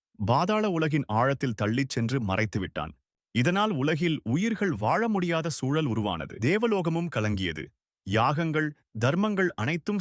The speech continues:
செயலிழந்தன. இதை தாங்க முடியாமல் பிரம்மா, சிவன் மற்றும் அனைத்து தேவர்களும் ஒன்று கூடி, "பிரபஞ்சநாதரான மகா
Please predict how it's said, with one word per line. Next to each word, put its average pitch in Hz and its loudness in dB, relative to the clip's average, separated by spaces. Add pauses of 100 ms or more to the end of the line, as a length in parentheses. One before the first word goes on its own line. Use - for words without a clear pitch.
செயலிழந்தன. 95 0 (580)
இதை 180 2
தாங்க 233 2
முடியாமல் 147 2
பிரம்மா, 139 0
சிவன் 139 0
மற்றும் 120 0
அனைத்து 151 -2
தேவர்களும் 123 0
ஒன்று 110 0
கூடி, 143 0 (540)
"பிரபஞ்சநாதரான 156 2
மகா 113 0